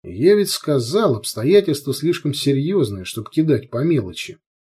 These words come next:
Му захлопнул сундук. "Ваша очередь". "У нас тоже всё в порядке". Безухий оглушительно свистнул, и через несколько минут к месту встречи подошли пять лодок,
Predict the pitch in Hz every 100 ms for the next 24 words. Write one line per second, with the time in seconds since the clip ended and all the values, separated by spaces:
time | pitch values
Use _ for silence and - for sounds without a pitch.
0 | _ - 127 117 107 - 113 - 98 -
1 | 120 117 107 - _ _ _ _ _ 117
2 | 190 - 170 190 185 185 180 - _ _
3 | _ _ 104 131 147 147 - 196 131 113
4 | - 117 117 131 135 127 120 - 95 _
5 | _ _ _ 90 120 156 220 - 107 110
6 | 123 143 131 101 92 - 175 196 156 147
7 | 147 _ _ - 101 175 208 247 247 185
8 | 165 160 160 190 185 120 117 110 101 -
9 | 156 185 175 127 104 101 - 175 170 139
10 | 143 143 143 127 110 -